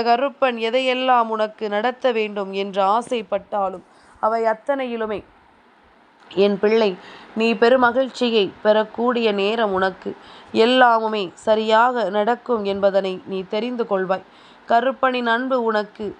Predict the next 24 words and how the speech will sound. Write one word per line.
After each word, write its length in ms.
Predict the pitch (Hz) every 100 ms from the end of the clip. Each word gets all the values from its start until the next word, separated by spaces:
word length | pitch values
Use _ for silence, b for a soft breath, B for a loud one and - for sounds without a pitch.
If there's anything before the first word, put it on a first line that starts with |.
| -
எப்படிப்பட்ட 800 | 202 202 254 233 202 214 214
விஷயங்களை 560 | 202 202 247 233 214 202 196
எல்லாம் 380 | 202 226 196
நடத்தி 420 | 196 202 233 - 233
கொடுக்கிறது 640 | 214 208 226 247 226 208 208
என்பதனை 480 | 202 208 202 196 185 -
நீ 140 | 196 196
உணர 300 | 190 214 247 214
வேண்டும். 360 | 190 185 - B B B B -
இந்த 220 | 240 240
கருப்பனின் 640 | 233 233 254 254 262 254 240
அன்பு 320 | 226 233 233 196 -
எப்படிப்பட்ட 800 | 202 208 247 247 208 233 - 214
உண்மைகளை 520 | 208 233 254 233 220 208
உனக்கு 400 | 196 196 190 208
எடுத்துச் 460 | 202 214 - 254 -
சொல்கிறது 540 | 247 240 240 254 240 220
என்பதனை 480 | 208 208 202 202 180 -
நீ 140 | 196 196
தெரிந்து 420 | 190 220 254 240
கொள்ள 300 | - 190 185
வேண்டும். 360 | 180 196 214 208 B B B B -
நான் 260 | 214 226
நினைத்தால் 540 | 233 254 277 277 247